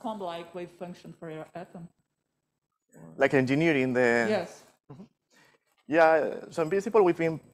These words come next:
Speaker 2: focusing on this picture of just making holes.
Speaker 1: Okay.
Speaker 2: Um, but yes, basically, what you are doing is the resulting atomic state when you detect a photon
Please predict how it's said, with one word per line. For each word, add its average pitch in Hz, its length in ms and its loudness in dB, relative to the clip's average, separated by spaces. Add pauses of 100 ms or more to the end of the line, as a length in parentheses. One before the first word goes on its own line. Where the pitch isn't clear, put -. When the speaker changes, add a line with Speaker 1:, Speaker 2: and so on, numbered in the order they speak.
(140)
Speaker 2:
focusing 160 440 -2
on 131 120 0
this 131 340 -2
picture - 360 -4
of 113 100 -2
just 120 540 2 (280)
making 135 240 -2
holes. 143 380 0 (400)
Speaker 1:
Okay. 175 240 -18 (380)
Speaker 2:
Um, 120 460 4 (340)
but 156 120 0
yes, 143 160 4
basically, 165 460 -2 (300)
what 143 180 -2
you 147 80 4
are 156 80 6
doing 165 220 2
is - 280 -6 (300)
the 127 120 2
resulting 151 340 2
atomic 139 320 0
state 165 240 -2
when 131 100 0
you 131 80 4
detect 131 280 0
a 120 40 -2
photon 160 420 -2